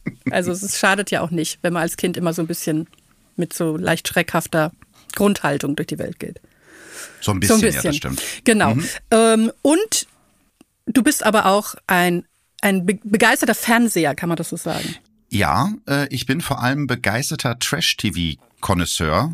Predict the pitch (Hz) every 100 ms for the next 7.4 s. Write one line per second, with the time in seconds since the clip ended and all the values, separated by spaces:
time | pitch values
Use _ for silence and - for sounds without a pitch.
0 | 156 262 508 453 440 370 320 294 247 233
1 | - - - 254 233 - 196 120 - -
2 | 104 98 - - 117 135 110 - - 110
3 | 120 113 117 110 104 - - 101 135 -
4 | 123 120 113 104 - 117 95 123 98 71
5 | 71 - - - - - - - 113 127
6 | 120 - 127 117 220 120 - 113 - 110
7 | 107 - 104